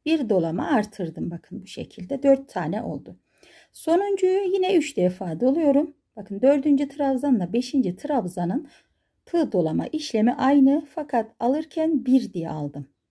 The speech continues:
İki, iki, iki ve iki. Şöyle ucu sivri bir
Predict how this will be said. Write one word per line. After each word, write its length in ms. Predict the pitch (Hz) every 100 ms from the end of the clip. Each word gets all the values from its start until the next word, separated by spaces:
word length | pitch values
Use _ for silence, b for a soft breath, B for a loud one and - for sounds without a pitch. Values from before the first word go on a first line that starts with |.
| _ b b b b b -
İki, 680 | 202 - 160 202 277 - _ _ _ _ _ _ -
iki, 680 | 185 - 202 214 240 240 - _ _ _ _ _ _ _ _ _
iki 840 | 180 - 185 160 175 220 262 294 - _ _ _
ve 120 | - -
iki. 440 | - - - _ _ _ _ _ _ _ _ _ -
Şöyle 400 | 170 151 185 240 -
ucu 280 | - 233 170
sivri 580 | - 247 226 226 220 214 _ _ -
bir 240 | 202 226